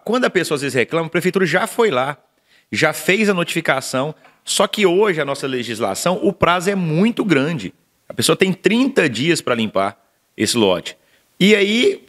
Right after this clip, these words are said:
nesses trinta dias, muitas coisas podem acontecer. E a pessoa, às vezes, liga aqui numa semana, liga na outra, e a pessoa tá notificada, mas não procedeu com a limpeza.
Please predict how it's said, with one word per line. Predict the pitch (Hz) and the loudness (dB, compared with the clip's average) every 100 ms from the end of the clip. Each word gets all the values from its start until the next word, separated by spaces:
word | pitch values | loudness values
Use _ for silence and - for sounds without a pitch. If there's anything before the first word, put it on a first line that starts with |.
| - | 2
nesses | 175 240 233 202 | 4 4 2 0
trinta | 208 180 165 | 2 2 2
dias, | 214 | 0
muitas | 208 196 196 208 226 | 0 2 2 2 -2
coisas | - 175 180 185 | 0 0 0 -2
podem | 180 170 175 | -2 0 0
acontecer. | 180 190 415 214 123 - _ _ | -2 -2 -2 0 0 -2 _ _
E | 117 | 2
a | 117 | 2
pessoa, | 151 151 - 196 | 2 0 0 0
às | 180 | 0
vezes, | 160 | 0
liga | 170 165 | 0 0
aqui | - 151 | 0 -4
numa | 147 143 | -2 0
semana, | 160 151 196 170 | 0 0 -2 0
liga | 156 151 | -2 0
na | 151 147 | 0 0
outra, | 175 185 170 | 0 0 0
e | 165 | -2
a | |
pessoa | 165 180 185 | 0 -2 -2
tá | 190 | -2
notificada, | 196 - 226 190 190 226 - - - | -2 -4 -4 -2 -2 -4 -8 -18 -2
mas | 180 180 | 0 2
não | 196 | 2
procedeu | 190 196 196 160 | 2 0 0 -2
com | 160 | -2
a | 180 | -4
limpeza. | 233 160 107 87 | -2 0 0 -2